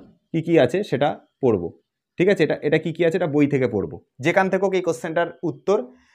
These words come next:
রেডি করো এবং কমেন্ট সেকশানে লেখো, কমেন্ট সেকশানে লেখো দেখি কে কে পড়েছো, আমি দেখতে চাই। সবই তো পড়ালাম তোমাদেরকে, একটা কোশ্চেন তোমরা কমেন্ট সেকশানে লিখবে,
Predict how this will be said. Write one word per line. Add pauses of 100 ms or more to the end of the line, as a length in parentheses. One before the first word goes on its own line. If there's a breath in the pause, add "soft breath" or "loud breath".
(180 soft breath)
রেডি
করো
এবং
কমেন্ট
সেকশানে
লেখো, (380)
কমেন্ট
সেকশানে
লেখো
দেখি
কে
কে
পড়েছো,
আমি
দেখতে
চাই।
সবই
তো
পড়ালাম
তোমাদেরকে,
একটা
কোশ্চেন
তোমরা (260 soft breath)
কমেন্ট
সেকশানে
লিখবে,